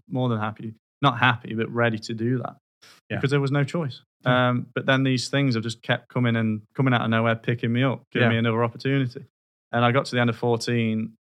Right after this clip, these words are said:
Speaker 1: no, nothing in place. I was, you know, handed the bikes back to K T M U K. "Thanks very much," this, that, and the other.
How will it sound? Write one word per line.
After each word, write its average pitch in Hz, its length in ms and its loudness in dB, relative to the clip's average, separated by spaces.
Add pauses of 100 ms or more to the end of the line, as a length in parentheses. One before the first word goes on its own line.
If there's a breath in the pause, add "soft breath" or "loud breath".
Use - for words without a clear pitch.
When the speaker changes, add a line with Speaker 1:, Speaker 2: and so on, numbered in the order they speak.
(160)
Speaker 1:
no, 143 300 4
nothing 143 320 0
in 123 160 2
place. 127 380 2
I 113 60 0
was, 110 180 -4 (160)
you 131 100 -2
know, 113 180 2
handed 123 280 -2
the 110 60 -8
bikes 113 200 0
back 120 140 -8
to - 80 -12
K 117 140 -2
T 113 140 -8
M 110 120 -2
U 107 80 -4
K. 113 220 -2
"Thanks 113 260 -6
very 110 180 -4
much," 113 240 -4
this, 110 140 -10
that, 117 120 -4
and 113 120 0
the 110 80 0
other. 113 220 -2